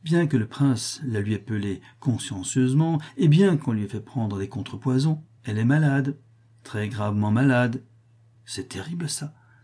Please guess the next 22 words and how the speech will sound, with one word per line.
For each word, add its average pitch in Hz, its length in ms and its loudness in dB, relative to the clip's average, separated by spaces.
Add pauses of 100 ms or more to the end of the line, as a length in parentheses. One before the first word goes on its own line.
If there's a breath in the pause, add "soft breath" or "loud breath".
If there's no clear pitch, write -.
(220 soft breath)
déclara 107 400 -4
l'ami 98 240 -2
Bessette. « 95 500 -8 (840 soft breath)
Vous 165 120 0
voyez, » 196 400 0 (220)
reprit 110 280 -4
Martin 98 240 -4
Numa, « 120 380 0 (440 loud breath)
que 156 220 4
je 156 160 4
sais 170 160 4
déjà 147 260 6
ce - 160 -6
qui 98 200 -6
se - 100 -4
passera 107 340 -4
demain 113 320 2 (380 loud breath)
au 117 160 -2
cours 113 260 -4
de 110 80 -4
cette 110 200 -4
visite. 117 420 0